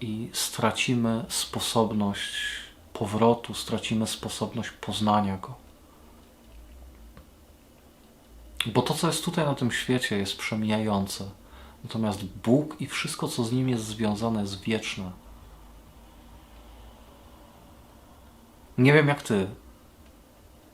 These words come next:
ale ja bardzo pragnę znaleźć się w Królestwie Bożym. Nie dlatego, że boję się kary, ale dlatego, że bardzo kocham Pana Boga.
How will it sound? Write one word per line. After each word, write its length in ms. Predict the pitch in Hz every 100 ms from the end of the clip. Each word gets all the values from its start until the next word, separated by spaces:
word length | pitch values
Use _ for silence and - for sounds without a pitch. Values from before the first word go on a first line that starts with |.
| - - - - - -
ale 280 | 113 104 104
ja 140 | 107
bardzo 400 | - 120 113 107
pragnę 640 | - 107 98 101 95 95 98 - - - -
znaleźć 520 | 98 104 104 101 101
się 180 | - 92
w 140 | -
Królestwie 560 | - 101 92 90 - 98
Bożym. 420 | 95 92 95 87 - - - - - - - - - - - - - - - - - - -
Nie 160 | 190 214
dlatego, 380 | 175 139 123
że 120 | 110 107
boję 300 | 113 110 104
się 120 | 101
kary, 480 | - 104 98 92 90 - - - - - - - - - - - - - - - - - - - - - - - - - - - - 120
ale 180 | 117
dlatego, 800 | 113 120 135 127 127 123 120 117 - -
że 500 | - 123 123 113 110 - 123
bardzo 300 | 123 120 110
kocham 420 | - 113 - 98
Pana 260 | 92 92 92
Boga. 320 | 95 92